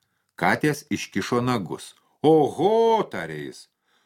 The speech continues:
„na ir ilgumėlis jūsų nagų, palaukit,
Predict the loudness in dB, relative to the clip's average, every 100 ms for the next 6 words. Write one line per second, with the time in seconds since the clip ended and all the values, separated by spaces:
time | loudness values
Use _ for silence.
0 | _ 2 4 6 4 4 0 0 0 2
1 | 0 0 -2 -2 -2 0 0 2 2 2
2 | 0 -2 _ _ -2 2 4 4 0 -8